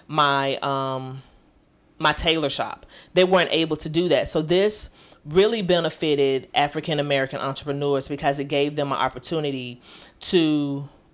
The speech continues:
get their names out there and to draw in business, um, that they otherwise wouldn't have access to. Uh, and it also made it easier for Black-owned businesses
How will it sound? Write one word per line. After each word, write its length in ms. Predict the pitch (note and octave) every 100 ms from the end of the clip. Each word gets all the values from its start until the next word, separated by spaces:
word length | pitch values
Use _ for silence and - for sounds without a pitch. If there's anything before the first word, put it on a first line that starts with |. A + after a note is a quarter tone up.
| E3
get 200 | G#3 F#3+
their 140 | F3+
names 360 | D#3 D3 D3+ C#3
out 220 | A2 -
there 240 | G#2+ - - _ _ -
and 220 | D3+ D#3
to 160 | - D#3
draw 340 | D#3 D3 D3
in 220 | - C#3+
business, 680 | D3 C#3+ C#3+ - C3 B2 - -
um, 220 | C#3 C#3 C#3+
that 160 | C3+
they 160 | C3+ B2+
otherwise 640 | C#3+ D3 C3 B2 A#2+ -
wouldn't 160 | D3 C3+
have 240 | C#3+ B2+
access 540 | - B2 - C3+ G#2 -
to. 260 | A#2+ G2 - _ - - - - -
Uh, 300 | E3 D#3 D3+
and 140 | E3+ E3
it 100 | F3+
also 420 | A#3 - G3+ F3
made 300 | F3 E3+ E3
it 40 |
easier 540 | - E3+ F3 E3+ D#3 D3+
for 140 | -
Black-owned 540 | D#3 D#3+ D#3 D3+ D3+
businesses 720 | D3+ D3 D3 D3 D3 C#3+ C#3